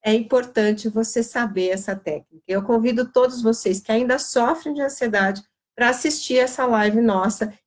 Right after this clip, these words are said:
e ver qual que é a técnica que nós propomos, tá? Porque realmente ela é eficaz? Sim, realmente ela é eficaz. E aí a gente ensina como que é, o tempo que você deve fazer e como você pode fazer pra fazer o treinamento,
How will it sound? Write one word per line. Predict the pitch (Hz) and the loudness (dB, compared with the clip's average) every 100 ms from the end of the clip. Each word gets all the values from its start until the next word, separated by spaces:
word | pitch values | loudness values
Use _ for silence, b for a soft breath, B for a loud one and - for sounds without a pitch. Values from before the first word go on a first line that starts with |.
| - | -4
e | 233 | 2
ver | 247 254 | 2 2
qual | 277 262 294 | 0 0 0
que | |
é | 277 | -4
a | |
técnica | 277 226 214 226 220 226 | -2 -2 0 0 0 0
que | 226 | -2
nós | 214 214 | 0 -2
propomos, | - 240 - 165 - - - | -2 -6 -4 -6 -6 -14 -6
tá? | 180 208 - B B _ | -2 -2 -4 B B _
Porque | 220 220 | -6 0
realmente | 226 240 254 262 226 220 | 2 4 2 2 0 0
ela | 214 | 0
é | 196 | 0
eficaz? | 208 196 - 202 196 - | -2 -4 0 0 0 -4
Sim, | - - - 175 160 - - | -6 -4 0 0 0 -8 0
realmente | 208 233 233 196 190 202 196 | 2 2 2 0 0 -2 -4
ela | 190 | -4
é | |
eficaz. | 196 226 208 156 - - _ _ _ 190 | -4 -6 -10 -16 -14 -16 _ _ _ 0
E | 214 | 4
aí | 214 240 | 4 4
a | 233 | 4
gente | 233 226 226 | 2 0 0
ensina | 214 - 185 175 | -2 -2 -2 -4
como | 175 254 254 262 | -2 0 0 -4
que | - 214 | -2 0
é, | 196 202 202 B _ | 2 0 -4 B _
o | 196 | -8
tempo | 196 - 233 262 240 | -4 2 2 2 -4
que | 247 | -2
você | 226 226 | -2 0
deve | 208 208 202 | 0 0 -2
fazer | 208 214 196 202 202 208 B - | 0 0 2 0 -2 -6 B -14
e | 214 | -6
como | 220 220 220 | 0 2 2
você | 220 226 | 2 0
pode | 214 208 208 | 0 -2 -2
fazer | 208 202 196 | -4 -2 -4
pra | - | -6
fazer | 196 196 | -4 -4
o | |
treinamento, | 196 196 202 185 120 | -2 -2 -2 -4 -8